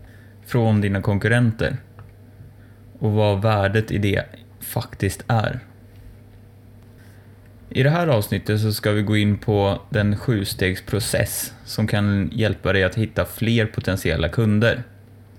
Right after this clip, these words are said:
För som företagare är du säkert bekant med termerna säljprocess eller säljsteg eller kundstege. Konceptet går ut på att du har en drös med potentiella kunder i början av stegen. Och i slutet av stegen kommer det ut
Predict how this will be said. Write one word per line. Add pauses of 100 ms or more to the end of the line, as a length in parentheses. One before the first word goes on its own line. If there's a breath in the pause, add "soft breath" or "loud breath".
(360 loud breath)
För
som
företagare (120)
är
du
säkert
bekant
med
termerna
säljprocess
eller
säljsteg
eller
kundstege. (760 loud breath)
Konceptet
går
ut
på
att
du
har
en
drös
med
potentiella
kunder
i
början
av
stegen. (840 loud breath)
Och
i
slutet
av
stegen
kommer
det
ut